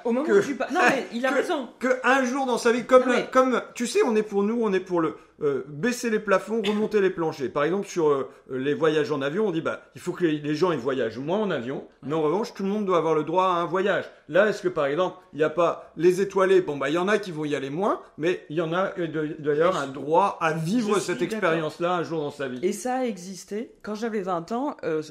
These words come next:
Speaker 1: la semaine du goût, qui existe encore, mais maintenant, je sais pas ce que c'est devenu,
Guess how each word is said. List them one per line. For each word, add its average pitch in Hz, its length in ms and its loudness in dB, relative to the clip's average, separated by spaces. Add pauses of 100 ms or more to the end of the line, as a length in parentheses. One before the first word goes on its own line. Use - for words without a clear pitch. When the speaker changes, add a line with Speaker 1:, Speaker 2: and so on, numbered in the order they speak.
Speaker 1:
la 160 160 -6
semaine 233 380 -2
du 175 120 -8
goût, 202 240 -10
qui - 80 -8
existe - 240 -10
encore, 165 240 -8
mais 139 140 -6
maintenant, 123 260 -6
je 147 60 -12
sais 127 80 -20
pas 127 100 -10
ce - 100 -14
que - 60 -20
c'est 123 140 -16
devenu, 139 400 -8